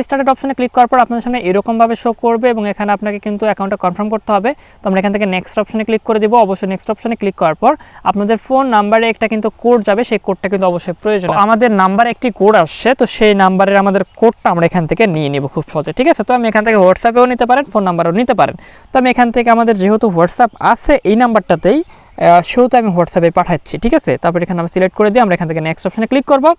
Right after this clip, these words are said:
এবং নেক্সট অপশনে ক্লিক করার পর এখানে আমাদের নাম্বারটাতে কিন্তু কোড চলে যাবে,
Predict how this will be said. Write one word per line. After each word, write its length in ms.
এবং 100
নেক্সট 240
অপশনে 280
ক্লিক 220
করার 220
পর 140
এখানে 280
আমাদের 240
নাম্বারটাতে 380
কিন্তু 120
কোড 120
চলে 180
যাবে, 160